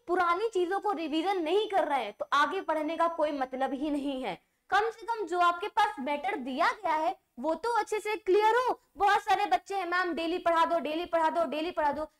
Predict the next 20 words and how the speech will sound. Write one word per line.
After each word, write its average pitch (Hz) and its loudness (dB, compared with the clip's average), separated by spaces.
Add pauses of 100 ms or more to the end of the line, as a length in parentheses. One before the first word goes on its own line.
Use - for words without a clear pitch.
अरे - 0
जो 370 -2
पढ़ा 294 2
है 349 2 (180)
उसको 370 -4
तो 381 -4
पहले 370 2
अच्छे 359 0
से 392 -2
पढ़ 339 0
लो। 453 -2 (300)
तो 349 -2
revision 339 -4
जो 403 -4
है 370 4
वो 349 -4
क्या 403 -2
है, - -6
मस्ट 247 -8
है। 190 -4